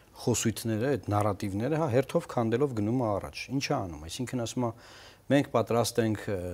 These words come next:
ձեզ հետ խաղաղ համակեցության, ը, դուք մեր քաղաքացիներն եք" և այլն, և այլն, որից հետո տեղի ունենում դիվերսիոն ակտ,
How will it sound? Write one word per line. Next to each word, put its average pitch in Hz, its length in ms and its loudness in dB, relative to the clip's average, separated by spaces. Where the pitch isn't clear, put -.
ձեզ 107 200 0
հետ 110 300 2
խաղաղ 107 540 0
համակեցության, 104 840 -4
ը, 95 120 -2
դուք 127 160 2
մեր 117 160 10
քաղաքացիներն 107 840 -2
եք" 113 120 -4
և 98 140 2
այլն, 95 240 -2
և 107 160 -4
այլն, 165 160 -4
որից 139 160 2
հետո 120 240 2
տեղի 113 200 2
ունենում 110 340 -2
դիվերսիոն 117 500 6
ակտ, 90 300 -4